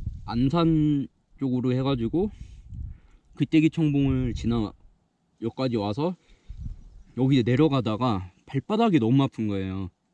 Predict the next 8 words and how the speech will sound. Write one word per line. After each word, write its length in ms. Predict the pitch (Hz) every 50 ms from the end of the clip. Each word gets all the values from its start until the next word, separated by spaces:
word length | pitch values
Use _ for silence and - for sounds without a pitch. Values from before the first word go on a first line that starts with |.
| _ _ _ _
제가 180 | - 107 110 110
평발이어가지고 960 | - - 160 165 160 160 156 139 127 117 113 104 101 101 104 110 107 101 - _ - - _ _ _ _ _ _ _ _ _ _ _ _ _ _ _ _ _ _ _ _ _ _ _ _ _ _ _ _ _ _ _ -
이제 140 | 123 123 120
발을 320 | - - - 139 147 160 -
디딜 280 | - 143 135 139 160
수가 240 | - - 165 147 127
없을 200 | 107 - - 123
정도여가지고 840 | - 127 123 120 117 120 117 117 113 107 110 110 113 120 117 98